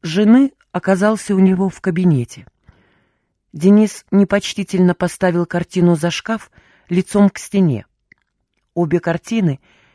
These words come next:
и пейзаж, и портрет, были приобщены к делу. Последним свидетелем, с которым следователь встречался в тот день, была Светлана Грачева.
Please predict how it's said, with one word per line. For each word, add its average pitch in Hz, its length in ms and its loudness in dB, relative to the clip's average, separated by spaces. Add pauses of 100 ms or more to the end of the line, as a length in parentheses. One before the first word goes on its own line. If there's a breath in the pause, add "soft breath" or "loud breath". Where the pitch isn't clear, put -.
(180)
и 170 60 -6
пейзаж, 170 600 -2
и 170 80 -8
портрет, 180 680 -6 (240)
были 214 340 -4
приобщены 180 680 -2
к 185 100 -8
делу. 123 380 -8 (2000)
Последним 262 500 2
свидетелем, 233 680 0
с - 80 -12
которым 220 380 -2
следователь 196 720 -4
встречался 185 640 -4
в - 60 -12
тот 180 220 -4
день, 240 240 2
была 175 260 0
Светлана 175 500 -2
Грачева. 143 600 -8